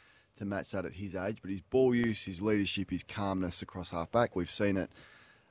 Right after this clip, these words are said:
will be good. So I look, I just think they're so rock solid, Collingwood. That's, so if you're looking at not just the playing group, you're looking at the off field, the coaching, um, you know, the game plan is now embedded. That will be better now. I just think the whole footy club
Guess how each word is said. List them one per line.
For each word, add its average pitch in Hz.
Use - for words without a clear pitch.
will 107
be 95
good. 143
So 139
I 139
look, 147
I 151
just 151
think 160
they're 131
so 117
rock 107
solid, 110
Collingwood. 143
That's, -
so 107
if 104
you're 117
looking 127
at 107
not 123
just 113
the 101
playing 98
group, 92
you're 95
looking 101
at 78
the 85
off 104
field, 101
the -
coaching, 95
um, 85
you 101
know, 95
the 90
game 101
plan 95
is 82
now 95
embedded. 92
That -
will 87
be 85
better 92
now. 92
I 78
just 101
think 107
the 92
whole 113
footy 98
club 90